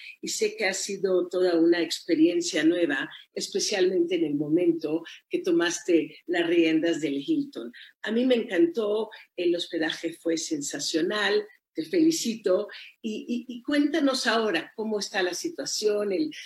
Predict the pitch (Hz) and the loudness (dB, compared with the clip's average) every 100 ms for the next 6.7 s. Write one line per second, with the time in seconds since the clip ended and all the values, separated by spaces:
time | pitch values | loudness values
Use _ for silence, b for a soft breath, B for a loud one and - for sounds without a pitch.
0 | B - 208 220 226 220 190 170 180 180 | B -6 0 0 0 0 2 2 2 -2
1 | 196 190 165 160 226 214 214 208 190 180 | -2 -2 0 2 4 4 4 2 2 -2
2 | 165 202 226 214 196 - 208 190 160 - | -6 0 2 4 0 -4 0 2 2 0
3 | - 185 214 196 202 185 196 160 160 202 | 2 2 2 -4 -4 -4 0 0 2 2
4 | 185 175 - 202 208 202 B B B - | 2 2 0 2 0 -2 B B B -6
5 | 185 175 196 180 180 - 180 - 202 208 | -2 0 0 0 -4 -8 -10 0 2 2
6 | - 156 - 156 - - | 0 -6 2 2 2 -4